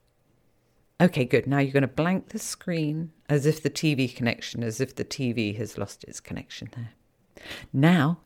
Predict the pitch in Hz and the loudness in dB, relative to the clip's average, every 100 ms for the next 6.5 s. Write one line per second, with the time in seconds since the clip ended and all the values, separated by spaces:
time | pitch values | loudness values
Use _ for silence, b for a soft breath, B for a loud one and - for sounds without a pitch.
0 | - 131 - 127 120 123 - - - - | 0 2 6 6 6 6 6 4 4 2
1 | 135 - 151 139 - - - - - - | -2 4 6 6 4 -8 -10 -18 -2 0
2 | - - - - - - - - 110 101 | 2 -2 -4 -4 -4 -6 -4 -2 -2 -4
3 | - _ _ _ _ - B B B - | -10 _ _ _ _ -20 B B B 4
4 | 156 147 156 202 220 135 123 - - 131 | 6 8 8 12 12 10 6 4 0 4
5 | 147 190 202 202 165 165 160 151 - 120 | 6 8 10 10 10 4 2 2 4 4
6 | - 123 120 - - | 4 2 2 -2 -8